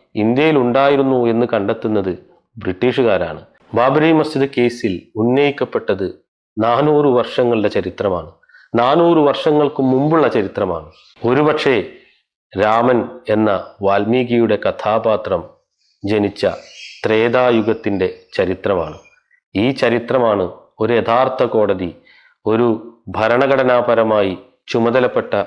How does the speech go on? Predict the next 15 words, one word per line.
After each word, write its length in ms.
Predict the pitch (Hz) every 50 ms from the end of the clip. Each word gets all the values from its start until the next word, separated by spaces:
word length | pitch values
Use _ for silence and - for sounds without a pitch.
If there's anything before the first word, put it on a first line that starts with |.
| - - _ _ 107
ഒരു 120 | 104 104 104 -
കോടതി 380 | - 101 95 98 101 92 92 87 - - - - _ _ -
പരിശോധിക്കുന്നത് 880 | 110 104 107 107 - - 123 120 117 113 110 - 113 107 101 101 104 95 87 - - - 101
എന്നുള്ളത് 400 | 101 101 104 101 95 92 90 90 87 - - - - _ _ _ _ _ 95 95
എത്ര 280 | - - - - 127 117 104 92 - - - - _ -
വിരോധാഭാസകരമായ 1120 | 98 92 101 101 104 101 107 110 107 110 107 104 - - 101 104 98 95 95 92 90 90 87 80 - - - _ _ _ - -
സംഗതിയാണ്. 540 | 92 82 90 95 90 92 90 82 78 76 - - _ _ - -
ചരിത്രം 520 | 139 139 151 175 170 - - 196 180 175 165 156 - - - - _ _ _ _ - 123
എന്നുള്ളത് 440 | 120 127 139 131 120 117 113 101 87 - - - _ _ _ _ _ _ _ _ _ _ _ _ _ _ _ _ _ _ _ 117 123
നമ്മൾ 220 | 131 147 156 160 151 147 151 - - - - _ _ -
കൃത്യമായി 560 | 135 135 135 - 170 160 156 151 151 147 139 127 - - - - _ - 117 127
എഴുതി 260 | 131 135 139 160 151 135
വെക്കപ്പെട്ട 400 | - - 131 - 123 117 - 117 110 110 - - 104
ഒന്നല്ല. 300 | 101 110 104 90 87 82 78 - - - _ _ _ _ _ _ _ _ _ _ _ _ -
ചരിത്രകാരന്മാർ 880 | 123 117 131 135 - 151 165 156 151 147 143 135 131 127 127 120 117